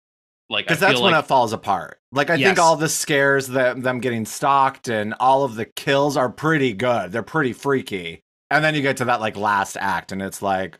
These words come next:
Speaker 2: uh, talking
Speaker 1: Yeah.
Speaker 2: for ten minutes explaining what's <laughs> happening.
Speaker 1: Yeah, I wish they just didn't explain anything,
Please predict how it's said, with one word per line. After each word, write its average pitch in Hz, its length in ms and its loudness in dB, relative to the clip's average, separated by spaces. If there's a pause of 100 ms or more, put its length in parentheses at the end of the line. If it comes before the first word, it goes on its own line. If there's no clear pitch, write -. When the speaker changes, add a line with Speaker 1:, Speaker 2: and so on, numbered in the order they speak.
(100)
Speaker 2:
uh, 123 840 2 (300)
talking 120 300 2
Speaker 1:
Yeah. 104 140 2
Speaker 2:
for 120 140 -4
ten 120 220 0
minutes 117 220 -4
explaining 110 500 -4
what's 104 200 -6
<laughs> - 120 -8
happening. 92 500 -10 (180)
Speaker 1:
Yeah, 151 260 2
I 135 100 2
wish 143 240 0
they 131 180 0
just 113 260 -8
didn't 107 300 -8
explain 95 440 -10
anything, 90 560 -14